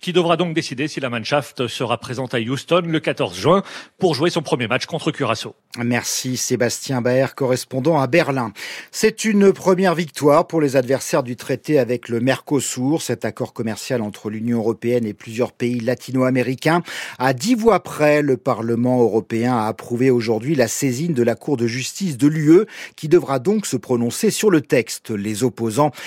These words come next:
Speaker 2: espèrent que ce succès va dissuader la Commission et le Conseil européen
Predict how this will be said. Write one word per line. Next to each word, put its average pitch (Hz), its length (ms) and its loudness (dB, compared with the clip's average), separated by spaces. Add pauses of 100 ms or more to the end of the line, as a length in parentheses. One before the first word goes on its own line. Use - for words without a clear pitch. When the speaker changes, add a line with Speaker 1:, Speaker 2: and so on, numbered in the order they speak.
(220)
Speaker 2:
espèrent - 480 0
que 127 140 -4
ce 127 200 -2
succès 160 600 0
va 127 240 2
dissuader 156 720 2
la 185 160 2
Commission 123 540 -2
et 208 40 4
le 160 80 4
Conseil 147 420 0
européen 127 560 2